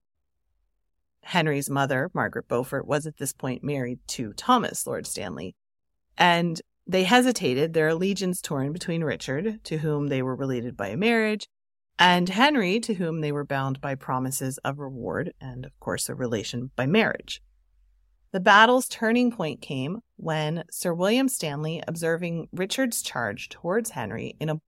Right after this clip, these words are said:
bold attempt to end the battle decisively, chose to intervene on Henry's behalf. This sudden shift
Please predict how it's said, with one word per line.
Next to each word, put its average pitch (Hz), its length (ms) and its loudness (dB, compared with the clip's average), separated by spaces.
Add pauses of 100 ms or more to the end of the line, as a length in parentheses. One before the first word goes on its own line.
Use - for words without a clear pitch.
bold 185 320 0
attempt 151 400 -4
to - 200 -8
end 208 220 2
the 240 60 2
battle 156 320 2
decisively, 147 800 -6 (500)
chose 202 500 2
to - 160 -4
intervene 170 520 -2
on 139 240 -4
Henry's 131 460 -6
behalf. - 560 -4 (720)
This 202 180 2
sudden 233 400 6
shift - 460 -2